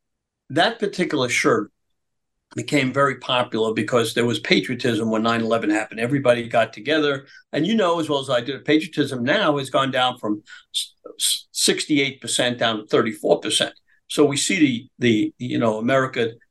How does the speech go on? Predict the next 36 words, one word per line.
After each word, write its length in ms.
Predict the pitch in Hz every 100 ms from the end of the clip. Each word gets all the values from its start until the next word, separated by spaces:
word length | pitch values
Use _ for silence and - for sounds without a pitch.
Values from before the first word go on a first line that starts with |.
| _ _ -
uh, 280 | 117 110 107 _ -
disintegrating, 760 | 120 - 180 151 123 107 107
because 320 | 110 117 135 135
when 100 | 139
patriotism 680 | 175 180 151 139 143 120 117
goes 200 | 120 110
down, 300 | 120 120 123
your 160 | 117
country 400 | 113 156 147 117
falls 300 | 107 117 110
apart, 420 | 98 - 147 - - _ _
because 260 | - 117 156
if 120 | 147
people 260 | 156 156 127
aren't 180 | 117
patriotic, 520 | 117 123 120 120 143 - -
<laughs> 80 | -
hey, 240 | 143 - - - -
they're, 240 | 131 123
they're 160 | 117 123
gonna 140 | 117
let 220 | 113 113
it 100 | 107
fall. 360 | - 123 107 101 - - -
So 400 | - 175 151 - _ -
that's 260 | 196 294 -
just 220 | 233 -
some 160 | 202
of 60 | 180
the 60 | 151
stories. 440 | - 127 135 165
And, 120 | 170
you 60 | 170
know, 220 | 160 151
I, 80 | 156 151
I, 220 | 139 143